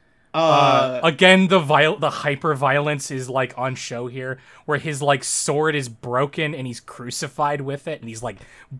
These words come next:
Speaker 2: bleeding on a wall on it, and it's
Speaker 1: uh,
Speaker 2: just, like,
Speaker 1: al-, also, also noteworthy that is, uh, apparently a family sword, <laughs> very
Speaker 2: Yes.
Speaker 1: precious
Speaker 2: And
Speaker 1: to
Speaker 2: he's,
Speaker 1: him.
Speaker 2: he's ve-, he's always very
Speaker 1: Um,
Speaker 2: upset when that sword is broken, except for, like, d-, that will stop being a character beat. <laughs>
Speaker 1: I,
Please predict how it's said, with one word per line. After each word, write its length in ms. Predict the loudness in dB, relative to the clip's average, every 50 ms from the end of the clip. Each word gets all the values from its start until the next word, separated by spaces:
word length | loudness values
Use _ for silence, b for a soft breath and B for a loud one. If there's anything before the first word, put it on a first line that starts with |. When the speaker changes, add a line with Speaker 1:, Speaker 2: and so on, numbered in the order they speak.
| -10
Speaker 2:
bleeding 680 | -8 -6 -4 -4 -4 -6 -6 -8 -6 -4 -4 -4 -4 -4
on 200 | -4 -2 0 0
a 100 | 0 -2
wall 720 | -2 -6 -8 -6 -4 -4 -2 -2 -2 -2 -2 -4 -4 -2
on 220 | 0 2 2 2 2
it, 100 | 2 0
and 120 | -2 -2 -2
it's 140 | -2 -2
Speaker 1:
uh, 40 | -2
Speaker 2:
just, 160 | -2 -2 0
like, 200 | 2 2 4 4
Speaker 1:
al-, 120 | 2 0 0 2
also, 360 | 2 2 4 4 2 2 2
also 300 | 2 2 0 0 0 0
noteworthy 440 | 0 0 -2 0 0 0 2 2 0
that 160 | 2 2 2 2
is, 300 | 0 0 -2 -6 -6 -4
uh, 180 | -4 -4 -4 -4
apparently 520 | -8 -4 4 6 6 6 6 4 0 0 2
a 100 | 2 2
family 440 | 4 6 6 8 6 4 2 0 0
sword, 240 | 0 -2 -2 -4 -6 -10 -16 -20
<laughs> 120 | -20 -16
very 220 | -4 2 4 4 4
Speaker 2:
Yes. 200 | 2 0 2 4
Speaker 1:
precious 340 | 4 4 4 2 -4 -2 0
Speaker 2:
And 60 | 2
Speaker 1:
to 60 | 2
Speaker 2:
he's, 180 | 2 0 -2 -6
Speaker 1:
him. 60 | B B B B
Speaker 2:
he's 180 | -2 -2 -2 -2
ve-, 220 | -2 -2 -2 -2 0 -2
he's 160 | -2 2 4
always 320 | 4 4 4 4 0 -2 -2
very 420 | 0 4 6 6 6 6 6 4
Speaker 1:
Um, 40 | 0 -2
Speaker 2:
upset 340 | -2 0 2 2 2 2 2
when 120 | -2 -2 -2
that 140 | -2 -2
sword 240 | -2 -4 -4 -4 -4 -4
is 100 | -6 -4
broken, 400 | -2 -2 -2 -2 -2 -6 -10 -10
except 320 | -10 -6 -4 -6 -6 -6
for, 160 | -6 -8 -6
like, 360 | -6 -6 -8 -8 -10 -16 -20 _ _ _ _ _ _ _ _ _ _ _ _ _ _ _ _ _ _ _ -18 -18 -18
d-, 180 | -18 -18 -12 -2 4
that 180 | 4 4 6 4
will 80 | 2
stop 320 | 2 4 6 6 6 6 4
being 280 | 0 -4 -4 -4 -4 -6
a 40 | -8
character 480 | -8 -8 -8 -8 -8 -10 -12 -16 -18
beat. 420 | -16 -12 -12 -12 -12 -12 -14 -16 -18
<laughs> 720 | _ _ _ _ _ _ _ _ _ _ _ _ _ _ 0
Speaker 1:
I, 380 | 2 4 4 4 2 0 -4